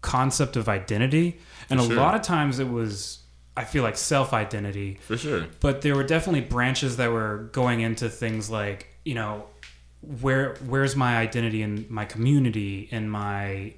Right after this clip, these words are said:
Speaker 1: uh, in my age group, in my gender? Like, there's
Speaker 2: For
Speaker 1: things
Speaker 2: sure.
Speaker 1: coming up.
Speaker 2: Yeah,
Speaker 1: So
Speaker 2: definitely.
Speaker 1: are there, um, are there any themes that stick out in your mind when you write that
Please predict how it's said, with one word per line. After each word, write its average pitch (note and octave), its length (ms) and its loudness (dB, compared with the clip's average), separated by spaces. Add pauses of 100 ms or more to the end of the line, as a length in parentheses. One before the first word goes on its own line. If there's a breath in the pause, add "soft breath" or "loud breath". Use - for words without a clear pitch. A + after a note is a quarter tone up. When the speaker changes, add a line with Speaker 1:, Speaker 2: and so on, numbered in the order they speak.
(120)
Speaker 1:
uh, G2+ 380 -6 (680)
in C3+ 120 -2
my A#2 220 0
age C3 320 0
group, G2 380 -8
in G#2+ 60 -6
my G2 160 -6
gender? A2 560 -2
Like, B2+ 180 0
there's C3 180 2
Speaker 2:
For C3 80 2
Speaker 1:
things - 300 6
Speaker 2:
sure. - 80 -2
Speaker 1:
coming G#2+ 320 -2
up. A#2 260 2
Speaker 2:
Yeah, G#2 120 4
Speaker 1:
So G2+ 300 6
Speaker 2:
definitely. D#2+ 560 0
Speaker 1:
are C#3+ 100 8
there, C#3 560 4
um, A2+ 540 2
are C3+ 100 4
there C#3+ 140 8
any D#3 120 8
themes C3+ 380 4
that A#2+ 160 2
stick - 280 -2
out B2 180 6
in G#2+ 120 2
your A2+ 140 4
mind B2+ 300 4
when B2+ 120 4
you B2+ 120 4
write B2 360 2
that G#2 300 -4